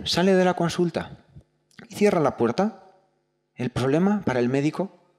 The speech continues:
desaparece. El otro camino sería decirle al paciente: "Vamos a hacer todo lo posible.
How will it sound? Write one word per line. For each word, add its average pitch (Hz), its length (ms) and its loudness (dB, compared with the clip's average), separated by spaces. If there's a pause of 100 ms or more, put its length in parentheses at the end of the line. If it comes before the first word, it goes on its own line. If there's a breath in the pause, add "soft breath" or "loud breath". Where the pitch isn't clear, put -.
(100)
desaparece. 95 640 -4 (2000 soft breath)
El 139 120 2
otro 147 160 2
camino 180 640 2 (440 loud breath)
sería 123 480 2
decirle 120 380 2
al 110 80 0
paciente: 98 760 -2 (480 soft breath)
"Vamos 165 360 4
a 185 40 4
hacer - 540 0
todo 160 220 8
lo 147 100 6
posible. 85 640 0